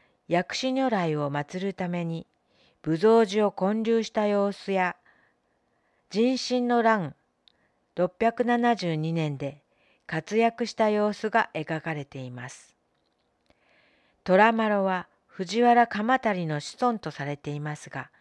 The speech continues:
確かな記録が残っていないため、伝説上の人物と考えられています。ただ、縁起の物語が描かれるにあたり、モデルとなる人物がいた可能性があります。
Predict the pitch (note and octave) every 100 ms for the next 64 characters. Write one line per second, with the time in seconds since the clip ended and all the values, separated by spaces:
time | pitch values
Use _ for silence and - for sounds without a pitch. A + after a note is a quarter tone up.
0 | _ - - _ _ - B3 B3+ - F#3
1 | D#3+ - E3+ E3+ - D#3+ E3+ D3+ D#3 A#3
2 | A3+ - E3+ D#3+ D#3+ D#3+ D#3 D3+ D#3 -
3 | _ _ _ _ _ F3+ A3 B3 B3 A3
4 | A3+ G#3+ A3 G#3+ G#3+ G3 _ - G#3+ B3
5 | G3 - - B3+ A#3 E3+ D#3 D3 C#3+ C#3
6 | C3 - C3 B2+ A#2 C3 - _ _ _
7 | _ _ _ _ _ _ _ _ - F3+
8 | E3 D3 - - _ _ F3 A3 B3 A3
9 | A3+ A3+ G#3+ - D#3+ G3+ A#3 A#3+ G3 E3+
10 | D3 C#3 C3+ - - _ _ D3+ G3 A3
11 | A#3+ A#3 G#3 F3 D3+ C#3+ C#3 C#3+ C#3 -
12 | _ _ _ _ _ _ - D3+ F#3 B3
13 | A#3 G3 E3 D#3 D3+ D3+ - - G#3 A#3
14 | A3 - F3 D3+ D#3 F3+ F3+ G3 G3 G3
15 | F#3+ G3 F#3+ A#3+ - C#3+ C#3 C3+ C#3 -